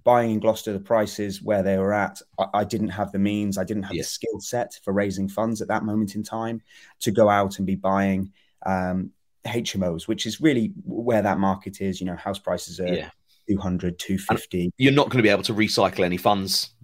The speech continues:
Speaker 2: there in Gloucester, I'm guessing, either. You're gonna be, you know, it's probably quite a buoyant market. You're gonna be paying what the property's worth, really, but how are you gonna be repaying your angels in that kind of
Speaker 1: Exactly,
Speaker 2: market?
Speaker 1: exactly. It's, it's buying around market rate,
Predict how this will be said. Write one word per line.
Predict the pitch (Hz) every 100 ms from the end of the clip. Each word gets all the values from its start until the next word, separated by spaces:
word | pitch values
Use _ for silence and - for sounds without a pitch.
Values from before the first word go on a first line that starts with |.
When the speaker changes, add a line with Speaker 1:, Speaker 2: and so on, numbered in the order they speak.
| -
Speaker 2:
there | 82 78
in | 82
Gloucester, | 80 - 87
I'm | 80
guessing, | 78 - 90
either. | 90 80
You're | 80
gonna | 78 92 -
be, | 90
you | 80
know, | 80
it's | 65
probably | - 98 95
quite | 87
a | 85
buoyant | 110 95
market. | 104 98 - 95
You're | 90 95
gonna |
be | 87
paying | 87 107 95 92 92 _
what | 104 127 -
the |
property's | 95 98 - 90 85
worth, | 104 95 95
really, | 82 78 80
but | 85 -
how | 95
are | 90
you | 87
gonna | 85
be | 85
repaying | 85 - 82
your | 80 85
angels | 87 80 98
in | 123
that | - -
kind | 85
of | 73
Speaker 1:
Exactly, | - - 90 - 87
Speaker 2:
market? | 92
Speaker 1:
exactly. |
It's, | 92 - -
it's | 98 95
buying | - 101 98
around | 98 117 107 98
market | 92 - 76
rate, | 87 87 85 -